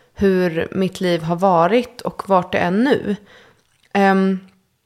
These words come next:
min linje har inte varit kanske jätterak, men den har ändå zigzackat sig fram emot ett mål.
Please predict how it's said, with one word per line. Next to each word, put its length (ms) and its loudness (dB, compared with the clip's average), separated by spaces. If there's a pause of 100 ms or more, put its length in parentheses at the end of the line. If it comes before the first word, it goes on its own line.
(800)
min 280 4
linje 280 2
har 80 2
inte 140 -2
varit 360 2
kanske 260 -4
jätterak, 680 -2
men 280 0
den 180 2
har 140 -2
ändå 420 2 (280)
zigzackat 840 -4
sig 160 -4
fram 380 0
emot 680 -2 (420)
ett 180 -10
mål. 420 0